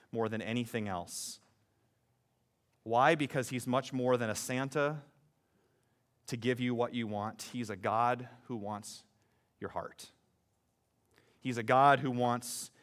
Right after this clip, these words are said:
your friendship. And what is every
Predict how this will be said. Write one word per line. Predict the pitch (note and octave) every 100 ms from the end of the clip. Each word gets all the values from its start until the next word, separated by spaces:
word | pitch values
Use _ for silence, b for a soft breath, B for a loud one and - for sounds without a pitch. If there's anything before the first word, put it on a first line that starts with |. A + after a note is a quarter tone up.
| b
your | - A2+
friendship. | - A#2 G#2+ - - - -
And | A#2 G#2+
what | B2+ E3
is | C#3 - -
every | D3 D#3 F3+ F3+ F#3 F3+